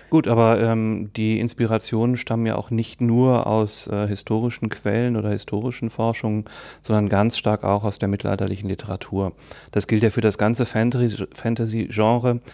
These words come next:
das sich seit Tolkien im Grunde ganz, ganz stark davon, äh, entwickelt hat. Ähm, wenn man gerade den Beowulf liest und den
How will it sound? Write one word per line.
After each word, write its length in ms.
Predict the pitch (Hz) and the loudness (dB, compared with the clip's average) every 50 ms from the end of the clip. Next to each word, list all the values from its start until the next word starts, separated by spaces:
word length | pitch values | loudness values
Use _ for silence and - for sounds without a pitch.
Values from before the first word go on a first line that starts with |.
| - - - - | -20 -20 -20 -8
das 160 | - - 98 - | -4 -2 0 0
sich 160 | 113 101 - | 0 0 2
seit 260 | - 104 104 107 - | 2 4 4 2 2
Tolkien 580 | - 113 107 113 107 - - - 95 95 95 95 | 2 2 4 4 2 0 -2 -2 -2 0 0 0
im 100 | 95 92 | -2 -2
Grunde 300 | - 101 98 98 98 95 | -2 -2 -2 -2 -2 0
ganz, 260 | 101 101 104 - - | 0 0 0 0 -2
ganz 200 | 98 95 95 - | -4 -4 -4 -2
stark 280 | - - 95 95 - | -2 -2 -2 -2 -2
davon, 540 | - 92 90 90 - - 92 92 92 87 - | -2 -2 -2 -2 -2 -4 -4 -4 -4 -6 -6
äh, 160 | - 95 92 80 | -4 -4 -4 -4
entwickelt 420 | 95 90 - 101 101 - 104 95 | -4 -4 -4 -4 -4 -4 -4 -4
hat. 220 | 98 98 98 - - - - - - - - - - - | -4 -4 -6 -6 -10 -20 -20 -20 -20 -20 -20 -20 -12 -4
Ähm, 300 | - 101 98 95 95 92 | 0 2 2 2 2 0
wenn 100 | 98 101 | 0 0
man 600 | 98 101 101 101 98 98 101 95 85 - - - - - - - | 2 2 2 2 2 0 0 0 -2 -4 -6 -10 -14 -16 -16 -14
gerade 520 | - - 92 98 101 98 101 101 95 98 | -8 -4 0 0 2 2 2 2 2 0
den 280 | - - - 101 101 95 | -2 -2 -2 -2 0 2
Beowulf 640 | 104 101 110 117 113 110 104 104 104 101 104 - - | 2 4 4 4 4 4 4 4 2 2 0 -2 -4
liest 580 | 98 104 110 120 113 - - - - - - - | -2 -2 0 0 -2 -2 -6 -10 -16 -20 -10 -4
und 400 | - 104 104 104 - - - - | -2 0 0 0 -2 -4 -4 -2
den 100 | 104 | -2